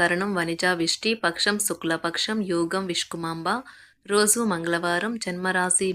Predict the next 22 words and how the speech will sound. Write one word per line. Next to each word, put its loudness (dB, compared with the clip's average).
మేషరాశి. -2
అభిజిత్ 2
కాలం 6
వచ్చి 0
మధ్యాహ్నం 2
పన్నెండు 2
గంటల 0
నుండి -2
పన్నెండు 0
గంటల -2
యాభై 0
నిమిషాల -4
వరకు -6
ఉంటుంది. -2
దుర్ముహూర్తం 0
ఉదయం 0
ఎనిమిది -2
గంటల -2
నలభై 0
ఒక్క -4
నిమిషం -6
నుండి -4